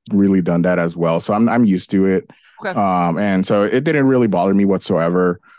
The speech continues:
Speaker 1: Um, and like I said, it, it, it was just fun to get back into that world, especially the one,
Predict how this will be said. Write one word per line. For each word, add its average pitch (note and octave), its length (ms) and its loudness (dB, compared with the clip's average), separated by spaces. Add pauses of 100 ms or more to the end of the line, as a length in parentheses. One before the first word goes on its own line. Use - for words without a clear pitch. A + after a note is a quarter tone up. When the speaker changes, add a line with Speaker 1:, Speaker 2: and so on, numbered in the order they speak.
(160)
Speaker 1:
Um, F2 520 -2
and A#2+ 120 0
like A#2+ 140 0
I A#2+ 60 -2
said, A2+ 160 -2
it, G2+ 200 -2
it, B2+ 80 0
it C#3 260 2
was D3 120 0
just C3 160 -4
fun G#2+ 160 -2
to - 100 -6
get G2 140 -2
back F#2+ 180 -2
into G2 200 -2
that F2+ 160 0
world, F2 340 0
especially E2+ 440 -4
the F2+ 100 -2
one, E2+ 240 -4